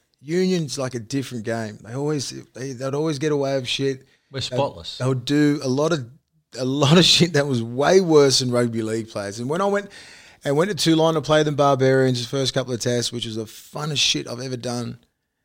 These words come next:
Speaker 1: You know, I was thirty-one at the time, and then I moved to Toulon, and I was like, "Well, like, uh, probably forty-five kilometres away from Sa-, Saint Tropez." I'm not gonna name any players or anything like that, but, you know, we used to train Monday, Tuesday. We didn't have to come back till Thursday arvo.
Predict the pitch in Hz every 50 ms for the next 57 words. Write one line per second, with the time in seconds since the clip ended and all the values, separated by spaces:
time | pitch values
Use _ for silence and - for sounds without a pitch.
0 | _ _ _ _ 123 123 120 123 120 - - - 139 131 127 127 123 123 120 120
1 | 120 113 123 - - - 117 117 117 120 120 120 113 117 117 117 139 151 151 147
2 | 147 143 127 123 113 - - 131 127 131 135 135 139 135 131 131 131 - _ _
3 | _ _ _ _ _ - 120 117 117 117 117 107 110 110 107 - 139 160 160 160
4 | 151 147 139 123 - 135 127 123 113 110 101 95 87 - - 120 117 _ _ _
5 | _ _ _ _ _ _ - 160 - 135 123 - 175 175 160 139 160 160 156 139
6 | - - 160 170 175 175 180 165 160 170 175 175 - 170 151 - 165 160 156 156
7 | - - - 170 175 165 - 160 - 190 185 214 254 - _ _ _ _ _ _
8 | _ _ _ _ - 175 156 143 135 127 131 135 131 131 131 127 127 123 120 -
9 | 147 151 156 156 156 147 123 127 135 156 170 170 127 160 160 156 147 151 165 175
10 | 180 175 _ _ _ _ _ _ _ _ _ _ _ - 185 185 190 185 - 185
11 | 175 175 175 180 180 165 - - - 170 165 170 165 165 160 160 156 151 151 135
12 | - - 170 170 160 - 170 165 165 165 160 156 147 143 143 143 131 123 - 131
13 | 127 131 131 123 131 127 117 - - 131 120 113 107 - - 123 113 107 101 95
14 | 117 110 107 107 107 107 113 117 123 123 123